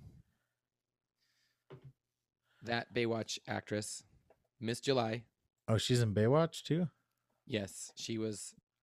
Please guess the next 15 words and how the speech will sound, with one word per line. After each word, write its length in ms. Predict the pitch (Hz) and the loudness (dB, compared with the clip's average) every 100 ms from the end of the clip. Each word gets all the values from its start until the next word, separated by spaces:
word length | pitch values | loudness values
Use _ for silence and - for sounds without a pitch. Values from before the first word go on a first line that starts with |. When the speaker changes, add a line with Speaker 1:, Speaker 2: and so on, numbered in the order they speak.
| 110 | -12
Speaker 2:
Let's 160 | 101 95 | -8 -8
see 300 | - 76 78 | -6 -6 -6
here. 480 | 76 76 78 76 76 _ _ _ _ _ _ _ _ _ _ _ _ _ _ _ _ _ - | -8 -8 -8 -12 -14 _ _ _ _ _ _ _ _ _ _ _ _ _ _ _ _ _ -12
Under 200 | 98 104 | -8 -4
Siege. 960 | - - - 90 90 95 98 98 104 98 _ _ _ _ _ _ _ _ _ _ _ _ _ _ _ _ _ _ _ _ _ _ _ _ _ _ _ _ _ _ _ _ _ _ _ _ _ _ _ _ _ _ _ _ - | -2 -2 -2 -4 -2 -2 -4 -6 -8 -12 _ _ _ _ _ _ _ _ _ _ _ _ _ _ _ _ _ _ _ _ _ _ _ _ _ _ _ _ _ _ _ _ _ _ _ _ _ _ _ _ _ _ _ _ -6
Yeah, 260 | 101 85 80 | -4 -2 -4
I 40 | - | -6
can't 160 | - | -14
remember. 440 | - - 73 73 78 _ _ _ _ _ | -12 -12 -12 -12 -14 _ _ _ _ _
She's 320 | - - 110 101 | -10 -2 0 2
a 60 | |
very 500 | 104 110 107 107 104 - | 4 6 6 4 0 -4
conventionally 520 | 104 98 95 - 92 | -2 0 0 -2 -4
attractive 420 | 85 87 80 80 | -2 -4 -4 -8
woman. 340 | 76 69 69 | -8 -10 -12